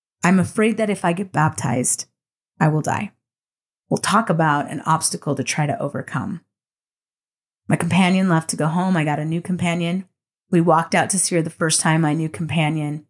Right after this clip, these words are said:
complained like I had the first time. And we would do that for a couple of weeks. And finally, my companion said, "I don't think she's going anywhere. I don't think we're gonna be able to, to get this done." Because no matter how hard we tried to resolve her concern about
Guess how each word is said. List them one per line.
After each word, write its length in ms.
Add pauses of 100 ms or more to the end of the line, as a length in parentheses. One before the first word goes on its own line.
(140)
complained 480
like 240
I 180
had 380
the 80
first 320
time. 340 (560)
And 80
we 100
would 120
do 100
that 220
for 120
a 60
couple 380
of 160
weeks. 500 (540)
And 160
finally, 300
my 180
companion 400
said, 180
"I 200
don't 340
think 180
she's 260
going 340
anywhere. 260
I 60
don't 100
think 100
we're 80
gonna 140
be 180
able 200
to, 400
to 120
get 220
this 240
done." 340 (680)
Because 160
no 100
matter 220
how 280
hard 240
we 80
tried 300
to 60
resolve 380
her 80
concern 440
about 380